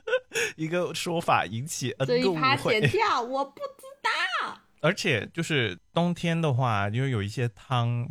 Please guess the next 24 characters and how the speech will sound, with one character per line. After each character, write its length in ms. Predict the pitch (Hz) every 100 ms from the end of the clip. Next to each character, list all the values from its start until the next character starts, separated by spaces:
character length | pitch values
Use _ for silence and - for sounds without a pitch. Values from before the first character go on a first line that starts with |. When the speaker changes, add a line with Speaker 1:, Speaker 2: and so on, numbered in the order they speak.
| -
Speaker 1:
它 300 | - 127 127
要 240 | 127 117
看 360 | 110 - 113 90 95 -
从 320 | - 107 110 -
中 160 | 139 139
医 80 |
的 140 | 135 117
角 240 | 104 98 -
度 140 | 107
上 200 | 101 120
来 140 | 101 92
说， 300 | - 101 98
人 280 | 101 95 107
是 160 | -
偏 500 | 117 - 123 123 123 135 _ _ _ _
体 420 | - - 107 -
热 360 | 131 143 139 -
还 140 | 113
有 140 | 107 110 -
体 320 | - 110 98
寒 460 | - 101 82 85
的， 180 | 95 95
然 100 | 95
后 300 | 101 113 104